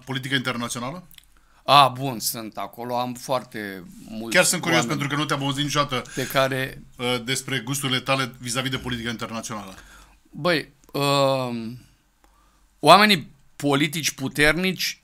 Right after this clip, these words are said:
Speaker 2: um, își duc țara înainte și au curajul și responsabilitatea măsurilor dure în condiții de situații dure sau vremuri critice.
Speaker 1: Acolo
Speaker 2: Cum
Speaker 1: se
Speaker 2: este
Speaker 1: vede un
Speaker 2: asta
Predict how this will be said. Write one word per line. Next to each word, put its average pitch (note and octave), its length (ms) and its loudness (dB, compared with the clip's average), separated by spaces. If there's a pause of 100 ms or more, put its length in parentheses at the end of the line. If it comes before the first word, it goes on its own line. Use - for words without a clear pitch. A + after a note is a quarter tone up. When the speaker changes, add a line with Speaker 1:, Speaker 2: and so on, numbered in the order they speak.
(120)
Speaker 2:
um, D3 640 0
își C3 220 -2
duc D#3 160 -2
țara D3 280 4
înainte B2 760 -6 (200)
și - 280 -4
au D3+ 220 4
curajul C#3+ 920 0 (320)
și - 200 -6 (140)
responsabilitatea B2+ 1160 -4
măsurilor B2 600 -6
dure C3+ 560 -6 (120)
în D#3+ 400 2
condiții B2+ 680 -6
de B2 320 -8 (640)
situații C#3+ 640 2
dure B2+ 180 -4
sau A#2+ 220 -2
vremuri C3+ 480 0
critice. C3+ 460 -6
Speaker 1:
Acolo C#3 100 -2
Speaker 2:
Cum D#3+ 80 2
Speaker 1:
se F3+ 60 8
Speaker 2:
este D#3 120 6
Speaker 1:
vede E3+ 120 12
un E3+ 120 10
Speaker 2:
asta F3 40 10